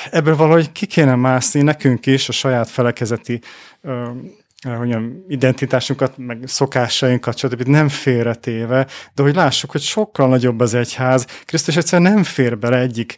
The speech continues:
lelkiségirányzat vagy, vagy felekezet tanításába, vagy am-, amit meg lehet élni egy ottani liturgiával, szent szertartásokkal,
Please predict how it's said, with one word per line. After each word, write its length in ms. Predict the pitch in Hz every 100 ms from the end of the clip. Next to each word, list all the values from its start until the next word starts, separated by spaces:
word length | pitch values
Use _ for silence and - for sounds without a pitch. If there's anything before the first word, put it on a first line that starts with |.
| - -
lelkiségirányzat 1120 | 131 139 135 127 - 123 123 113 113 120 113
vagy, 200 | 123 120 -
vagy 140 | 123 -
felekezet 560 | - 139 117 113 110 -
tanításába, 1000 | 139 123 107 - 113 - 117 113 107 113 - - -
vagy 540 | - 139 113 117 127 147 202 156
am-, 160 | 135
amit 220 | 156 143 151
meg 160 | 160
lehet 280 | 147 127 -
élni 260 | 131 127 123
egy 100 | 131
ottani 340 | 123 131 117
liturgiával, 680 | 117 131 123 110 120 117 113
szent 440 | - 123 120 135 - _ _
szertartásokkal, 1040 | 151 - 131 - 120 117 113 135 - 120